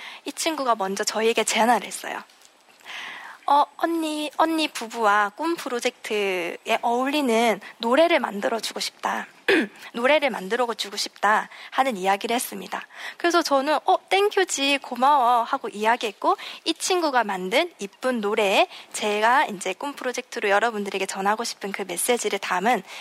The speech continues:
가사를 적기 시작했습니다. 같이 겨-, 합동으로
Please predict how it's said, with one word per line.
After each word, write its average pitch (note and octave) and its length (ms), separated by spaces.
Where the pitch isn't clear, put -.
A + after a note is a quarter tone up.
가사를 B3+ 420
적기 - 240
시작했습니다. - 760
같이 A#3+ 400
겨-, - 120
합동으로 A#3+ 840